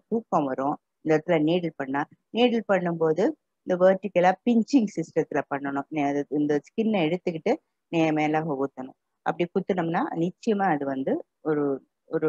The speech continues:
ரொம்ப சூப்பர்ஃபிஷியலா தான் இருந்தாலும் நல்ல effect கொடுக்கும். கவர்னிங் வெசல்ல வந்து டூ, ட்வென்டி ஃபோர் பாயிண்ட் ஃபோருங்கிறது திலத்த காலம் அல்லது extra point ஒன்னுன்னு சொல்லுவாங்க. This is actually இந்த point வந்து between the brows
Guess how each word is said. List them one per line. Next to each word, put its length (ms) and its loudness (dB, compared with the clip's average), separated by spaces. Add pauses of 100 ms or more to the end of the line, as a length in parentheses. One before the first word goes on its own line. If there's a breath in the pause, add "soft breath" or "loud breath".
(120)
ரொம்ப 300 2
சூப்பர்ஃபிஷியலா 600 0
தான் 180 0
இருந்தாலும் 500 0
நல்ல 440 -2
effect 340 -2
கொடுக்கும். 380 -6 (440)
கவர்னிங் 460 0
வெசல்ல 520 0
வந்து 260 -4
டூ, 140 -2 (180)
ட்வென்டி 320 0
ஃபோர் 240 0
பாயிண்ட் 280 -2
ஃபோருங்கிறது 760 -2 (100)
திலத்த 520 -2
காலம் 480 0
அல்லது 500 -2
extra 400 -2
point 320 -4
ஒன்னுன்னு 380 -4
சொல்லுவாங்க. 480 -8 (600)
This 180 2
is 220 -4
actually 500 -2 (560)
இந்த 240 0
point 320 0
வந்து 260 -4
between 420 -4
the 160 0
brows 360 0